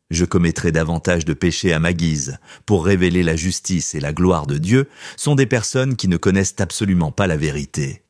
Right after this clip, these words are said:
S'ils disent de croire en Jésus, seulement avec des pensées charnelles et calomniant les justes,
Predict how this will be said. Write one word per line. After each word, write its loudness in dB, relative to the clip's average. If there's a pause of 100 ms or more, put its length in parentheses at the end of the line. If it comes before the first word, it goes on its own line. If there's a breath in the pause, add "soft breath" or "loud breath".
(120)
S'ils -4
disent 0
de 2
croire -2
en 0
Jésus, 0 (120)
seulement 0
avec -2
des 0
pensées -4
charnelles -2 (260 loud breath)
et 0
calomniant 2
les 0
justes, -4